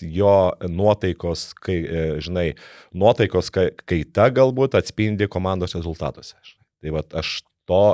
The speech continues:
vat būtent iš to kampo paimu, kad,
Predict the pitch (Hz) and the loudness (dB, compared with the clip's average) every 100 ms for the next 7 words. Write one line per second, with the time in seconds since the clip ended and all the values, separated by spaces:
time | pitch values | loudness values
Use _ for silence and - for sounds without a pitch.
0 | - 80 80 - 78 98 95 85 - 82 | 2 -6 -8 -10 -14 -8 -6 -6 -6 -12
1 | - - 92 - 87 - 73 85 92 113 | -10 -4 -4 -2 -8 -8 -8 -6 -4 -4
2 | 127 110 101 | -6 -6 -6